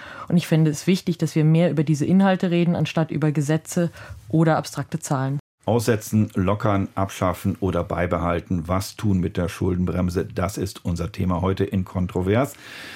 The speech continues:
Speaker 2: Bei der Schuldenbremse haben diese drei Gesprächspartner ganz unterschiedliche Ansichten. Sebastian Brehm, finanz- und haushaltspolitischer Sprecher der C-S-U-Landesgruppe im Bundestag,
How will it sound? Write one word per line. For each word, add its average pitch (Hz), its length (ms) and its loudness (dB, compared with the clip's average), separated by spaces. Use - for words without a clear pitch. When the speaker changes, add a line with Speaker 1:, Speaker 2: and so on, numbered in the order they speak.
Speaker 2:
Bei - 100 -2
der 82 120 0
Schuldenbremse 127 800 4
haben 95 380 0
diese 127 400 2
drei 104 240 2
Gesprächspartner 95 840 0
ganz 90 300 0
unterschiedliche 127 800 2
Ansichten. 131 540 2
Sebastian 92 560 0
Brehm, 117 400 2
finanz- 92 420 0
und 90 300 -2
haushaltspolitischer 92 920 0
Sprecher 90 360 0
der 85 200 -2
C-S-U-Landesgruppe 120 1120 2
im 113 120 2
Bundestag, 117 640 2